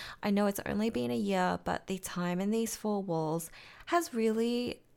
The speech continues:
forced mental and physical growth for me. You know, the uncomfortable, really, really, you know, facing my demons and working with my shadows, and a lot has come out of this. So I've learned a lot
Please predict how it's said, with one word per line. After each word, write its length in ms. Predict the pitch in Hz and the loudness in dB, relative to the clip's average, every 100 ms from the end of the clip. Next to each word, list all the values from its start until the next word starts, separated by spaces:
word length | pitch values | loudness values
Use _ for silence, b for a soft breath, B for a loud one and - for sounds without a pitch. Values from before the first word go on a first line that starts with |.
| _ - | _ -18
forced 420 | - 190 196 208 - | -6 -2 0 -2 -2
mental 480 | 160 160 - 196 | 0 0 -4 -4
and 260 | 214 165 165 | -2 -2 -2
physical 380 | 156 156 156 160 | -4 -6 -6 -6
growth 340 | 160 85 180 | -4 -8 -8
for 140 | - - | -10 -8
me. 320 | - - - B B B B B B B - | -8 -8 -12 B B B B B B B -4
You 80 | 185 | 0
know, 200 | 175 175 | 2 2
the 160 | 180 | 2
uncomfortable, 1120 | 170 170 - 170 170 - 175 160 156 165 170 - - | 0 0 0 -2 -2 -4 -2 0 0 -2 -6 -12 -14
really, 400 | 165 170 185 185 | -6 0 0 0
really, 520 | 180 180 175 175 - - _ | 0 -2 -2 -4 -8 -14 _
you 80 | - | -8
know, 160 | 180 170 | -4 -4
facing 400 | - 185 - 180 | -2 -2 0 0
my 140 | 170 | 0
demons 520 | 170 180 175 170 170 | 0 0 0 0 0
and 140 | 170 165 | -2 -2
working 340 | 151 151 175 | -2 -4 -4
with 160 | 151 - | -4 -4
my 120 | 165 | -4
shadows, 720 | 160 143 156 156 - 196 190 | -2 -4 -4 -4 -2 -4 -4
and 380 | - 175 175 165 - B B B B | -4 -2 -2 -4 -8 B B B B
a 80 | 202 | -2
lot 240 | 202 202 | 2 2
has 180 | - 226 | 0 -6
come 220 | - 202 | -4 0
out 180 | 180 175 | 0 0
of 100 | 175 | -4
this. 220 | - - | -6 -6
So 400 | - - 170 175 170 - - _ - _ - - - - | -6 0 2 2 0 -10 -20 _ -20 _ -20 -20 -10 -2
I've 140 | 214 | 2
learned 300 | 202 226 311 | 4 2 2
a 60 | 349 | 0
lot 340 | 208 185 - | 2 2 0